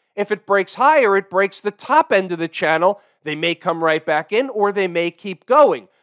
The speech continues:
But the channel is a guideline to tell us either the market's in a range, albeit a pretty big range,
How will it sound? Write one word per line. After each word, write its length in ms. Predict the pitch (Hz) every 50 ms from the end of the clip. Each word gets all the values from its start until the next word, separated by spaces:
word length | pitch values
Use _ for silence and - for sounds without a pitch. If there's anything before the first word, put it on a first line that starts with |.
| _ _ -
But 160 | 190 190 -
the 80 | 185 175
channel 640 | - - - - 247 277 302 294 254 220 214 202 208 -
is 120 | 214 175
a 80 | 185 180
guideline 720 | - _ - 170 180 214 240 226 175 165 160 160 170 170 -
to 100 | 175 -
tell 320 | _ - 226 233 226 196
us 260 | 175 170 175 - - - _ _ _ _ _
either 240 | 220 220 202 214 202
the 100 | 180 180
market's 460 | 175 190 208 240 220 - 240 - -
in 100 | 220 196
a 60 | 170 147
range, 500 | 143 185 226 233 214 208 202 208 196 - -
albeit 400 | 208 208 202 202 208 214 208 185
a 60 | 170
pretty 260 | 175 - - 196 180 160
big 300 | - - 185 180 151 135
range, 560 | 160 208 247 254 208 185 175 180 170 -